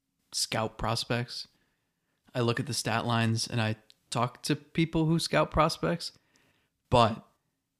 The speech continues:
I tried to tell people a few years ago, like, this farm system is on the way to being really good. And when Keith Law,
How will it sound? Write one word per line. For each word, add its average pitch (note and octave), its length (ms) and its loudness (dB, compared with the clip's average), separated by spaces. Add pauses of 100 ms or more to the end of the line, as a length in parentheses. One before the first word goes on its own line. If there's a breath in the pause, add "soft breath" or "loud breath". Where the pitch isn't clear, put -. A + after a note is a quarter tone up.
(960)
I - 80 -14
tried F3+ 340 -2
to E3 60 0
tell D#3+ 240 2
people C#3+ 280 4
a A#2+ 40 0
few B2 180 0
years A#2 260 2
ago, - 280 -10
like, G1+ 180 -12 (580)
this C#3+ 220 -2
farm A#2+ 360 0
system A2+ 540 -2
is A#2+ 220 -4
on C#3 240 2
the D#3+ 80 6
way C#3+ 420 4
to - 140 -2
being C3+ 280 4
really C#3 240 2
good. B2+ 360 2 (920)
And A2+ 120 2
when A#2 140 4
Keith F3+ 320 -2
Law, A#2+ 560 4